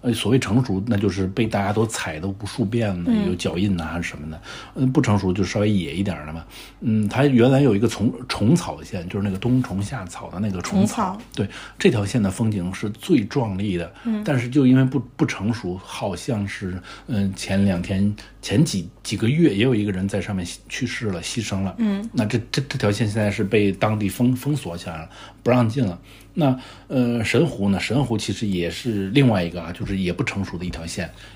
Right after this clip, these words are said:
Speaker 1: 也是比较危险的线。所以大家可能即使成熟的，那你看上个月不是还有一个女生在这个成熟的线遇难了？
Speaker 2: 也对。
Speaker 1: 大家可能就会、呃，有点忐忑，最好是三五结伴，
Speaker 2: 嗯。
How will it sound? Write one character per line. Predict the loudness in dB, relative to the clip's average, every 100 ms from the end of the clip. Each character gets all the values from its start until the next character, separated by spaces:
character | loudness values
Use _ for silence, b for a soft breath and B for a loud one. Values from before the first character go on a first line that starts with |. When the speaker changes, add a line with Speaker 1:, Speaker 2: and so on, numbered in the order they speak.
| -6
Speaker 1:
也 | -4
是 | -2
比 | -2
较 | 2 6
危 | 6
险 | 4 0
的 | -6
线。 | -6 -8 -10 B B B B -10
所 | -2
以 | 0
大 | 2 4
家 | 4
可 | 4 0
能 | 0 -2 B
即 | 2 4
使 | 4 0
成 | -2 4 4
熟 | 4 0
的， | 0
那 | 0
你 | 0 0
看 | -4 -6
上 | -6 -4 -2
个 | -2 -4 -4 -4
月 | -4
不 | -4 -6
是 | -6
还 | -4
有 | -2 -2
一 | 0
个 | 4
女 | 4
生 | 2 -2 -2
在 | -2
这 | -4
个 | -6
成 | -2 -2
熟 | -2
的 | -4
线 | -4 -6 -6 -4
遇 |
难 | 2 2
了？ | 2
Speaker 2:
也 |
对。 | 0 0 -4 -10 0
Speaker 1:
大 | 6
家 | 6
可 | 4
能 | 2 4
就 | 4
会、 | 2 B B B
呃， | -2
有 | 2 4
点 | 4 4
忐 | 2 -2 -2
忑， | -2 -2 -2
最 | 2 4
好 | 4 -2
是 | -4
三 | -2 0 0
五 |
结 | -4 -6
伴， | -2
Speaker 2:
嗯。 | -2